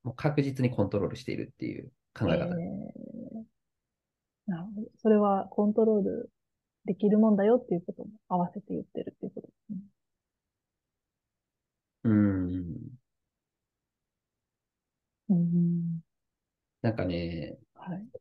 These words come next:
Speaker 1: や、結局た-、まあ、いろいろ多分あるんだろうと思うけど、
Speaker 2: うん。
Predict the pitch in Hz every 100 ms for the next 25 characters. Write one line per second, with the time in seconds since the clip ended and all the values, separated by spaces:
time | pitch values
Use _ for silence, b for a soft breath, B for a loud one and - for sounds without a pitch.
0 | _ _ _ 117 - - _ _ _ _
1 | _ - 165 185 - - - 131 143 147
2 | 139 135 - 156 214 190 131 170 135 107
3 | 156 147 113 101 87 90 - - 90 92
4 | 85 73 - 208 214 190 175 185